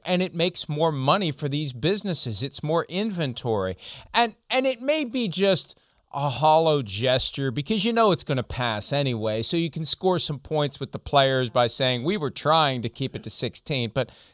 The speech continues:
come on, unless, my only, my only explanation for why the Bears did what they did, they'd rather be eight and eight than eight and nine. I, I, that's the only, <laughs> the only way to square it with the Bears' specific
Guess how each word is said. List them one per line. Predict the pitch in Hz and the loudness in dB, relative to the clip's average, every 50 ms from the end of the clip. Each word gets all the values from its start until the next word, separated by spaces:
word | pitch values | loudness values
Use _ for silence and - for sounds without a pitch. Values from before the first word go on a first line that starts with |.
| _ - | _ -2
come | - 208 180 | 0 2 4
on, | 139 113 104 - | 4 4 4 4
unless, | 220 254 247 240 254 294 262 180 - - | 4 4 4 6 8 8 8 6 4 4
my | 185 202 | 6 6
only, | 220 240 247 240 226 202 - _ _ _ _ _ _ _ _ - | 6 6 4 2 2 0 -2 _ _ _ _ _ _ _ _ -4
my | 147 165 180 | -2 0 2
only | 185 190 180 175 - - _ _ - | 2 2 2 0 -2 -6 _ _ -2
explanation | 156 151 - - 180 156 147 135 - 135 110 | -2 0 0 2 2 4 4 4 2 0 -2
for | 135 | 2
why | 135 131 127 | 4 4 4
the | 123 | 4
Bears | 104 131 131 127 113 | 2 0 2 0 0
did | 127 117 | -2 -4
what | 113 - | -4 -4
they | 117 110 | -4 -4
did, | 101 123 113 98 - - - - - - - _ _ - | -2 -2 -2 -4 -4 -8 -18 -20 -20 -20 -20 _ _ 2
they'd | 147 165 165 151 | 2 2 4 6
rather | 180 170 170 165 | 6 6 6 6
be | 143 170 156 | 4 2 4
eight | 151 151 147 135 | 4 4 2 2
and | 147 | 0
eight | 147 147 135 | -2 -2 -2
than | - 131 | -2 -2
eight | 131 131 131 123 | -2 -2 -2 -4
and | 127 120 | -6 -6
nine. | 117 104 95 87 80 - _ _ _ _ | -6 -4 -6 -6 -10 -12 _ _ _ _
I, | - 131 131 - | -4 -4 -4 -2
I, | - 170 | 0 4
that's | 156 180 185 - - - | 6 6 6 6 2 -2
the | - 196 - - | -2 -2 0 4
only, | 190 196 196 190 185 185 185 180 170 147 135 190 - - 294 | 4 4 4 4 4 4 4 4 4 2 -2 -4 -8 -8 -10
<laughs> | 262 - - 285 | -10 -6 -4 -4
the | 180 196 160 | -2 0 2
only | 208 214 214 208 208 202 196 190 | 2 2 4 4 4 4 6 6
way | 180 180 170 160 147 143 135 120 107 - _ - 156 - - | 6 6 8 6 8 6 4 2 0 -6 _ -14 -14 -10 -4
to | - 180 165 | 0 0 2
square | - - - - - 180 185 180 170 165 156 143 | 2 2 2 0 2 4 6 6 6 6 6 4
it | 135 - - _ | 2 0 -2 _
with | - 160 160 156 - - | -2 2 2 2 2 2
the | - 147 139 | 0 0 2
Bears' | - 156 156 156 156 151 147 139 - | 6 6 6 6 6 4 4 2 0
specific | - - - - 143 - - - 165 151 - 143 135 110 - | -2 -2 -2 -4 -4 -4 -2 0 -2 -2 0 -2 -6 -6 -6